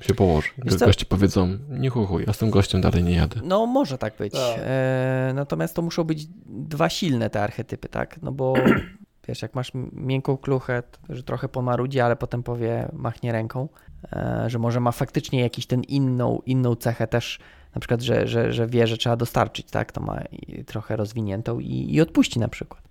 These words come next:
Speaker 2: Ale może być tak, że, y, będziesz miał dwa, d-, dwie mocne persony i
Speaker 1: Mhm.
Speaker 2: będą walczyć.
Speaker 3: Mm.
Speaker 2: I tutaj ktoś musi powiedzieć, okej, ty, e,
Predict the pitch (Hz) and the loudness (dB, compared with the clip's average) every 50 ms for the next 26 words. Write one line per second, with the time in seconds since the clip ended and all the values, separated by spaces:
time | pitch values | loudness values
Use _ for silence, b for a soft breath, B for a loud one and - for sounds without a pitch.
0 | _ _ - - 117 113 131 160 190 190 156 123 120 - - 110 117 117 113 113 | _ _ -8 -2 0 2 2 2 2 2 0 -2 -2 -2 -2 -2 -2 -2 -2 -2
1 | 113 - - - 117 120 107 107 107 117 131 131 131 - 113 110 120 123 - - | -2 -2 -4 -6 -6 -4 -4 -4 -4 -4 -6 -6 -6 -6 -6 -6 -6 -6 -6 -4
2 | 120 110 110 110 110 113 - b b b b b b - - - - 123 127 117 | -2 -2 -2 -2 -2 -4 -8 b b b b b b -20 -20 -10 -6 2 6 8
3 | 107 - - 117 117 113 - - - - 139 131 123 131 135 131 123 117 - - | 8 6 6 0 -4 -4 -4 -6 -8 -6 0 4 6 6 6 6 4 2 0 0
4 | - 117 117 120 123 123 - - 120 - - - 110 110 110 110 120 160 165 - | 0 2 2 2 0 0 -2 -2 -4 -2 2 2 2 4 4 2 0 0 -2 -4
5 | - _ _ _ _ _ _ - 123 113 139 139 143 - - - - - - - | -12 _ _ _ _ _ _ -6 -4 -4 -4 -4 -4 -6 -8 -12 -18 -20 -20 -10
6 | - 131 87 82 80 - 120 - 143 135 135 139 143 147 165 185 214 233 208 - | -4 -2 0 2 2 2 2 2 2 2 4 2 2 0 -2 -4 -6 -2 0 2
7 | - 254 - - 120 101 - - - - _ _ _ - 180 151 147 143 143 156 | 2 2 0 -2 -4 -6 -6 -8 -16 -20 _ _ _ -10 -8 -8 -8 -8 -10 -12
8 | - _ _ _ - - - - - 120 - 123 123 131 135 151 - - - 135 | -16 _ _ _ -12 -10 -8 -8 -8 -4 0 0 2 2 0 -2 -6 -4 -2 -2
9 | 131 - 131 123 - 131 123 127 120 120 113 110 117 120 127 - - - - - | -2 0 -2 -4 -4 -2 0 0 2 2 2 2 2 0 -2 -2 -4 -8 -8 -4
10 | - - 196 220 233 214 185 - b b b b b _ - 139 139 139 139 143 | -2 0 2 2 2 0 -4 -8 b b b b b _ 0 2 2 4 4 2
11 | 143 - - - - _ - - - - - - - - - - - - - - | 2 -2 -6 -12 -18 _ -18 -16 -14 -12 -10 -10 -8 -8 -8 -8 -8 -8 -8 -8
12 | - - - - | -8 -8 -10 -10